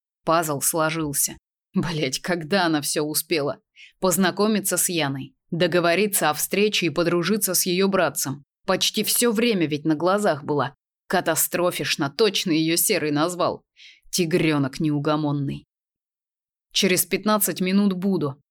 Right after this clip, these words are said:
пообещал я, сбросил вызов и прибавил газу.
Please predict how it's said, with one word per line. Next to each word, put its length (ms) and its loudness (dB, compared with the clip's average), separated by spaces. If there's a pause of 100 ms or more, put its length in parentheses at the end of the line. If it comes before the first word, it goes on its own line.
(260)
пообещал 640 2
я, 260 2
сбросил 580 0
вызов 380 -2
и 60 0
прибавил 520 -2
газу. 380 -4